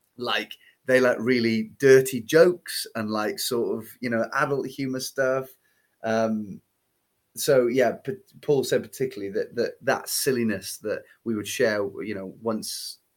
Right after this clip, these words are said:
it was once a week, I think, for a little while at the beginning. Um, just, you know,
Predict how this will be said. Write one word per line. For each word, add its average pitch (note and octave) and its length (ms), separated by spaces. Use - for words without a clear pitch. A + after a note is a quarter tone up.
it D3 100
was D3+ 160
once E3 240
a C3+ 60
week, D#3+ 280
I A3+ 60
think, - 320
for - 160
a F2 60
little - 180
while E2+ 220
at B1 40
the F2 60
beginning. G#2 460
Um, G2+ 640
just, - 260
you A2+ 100
know, G2 80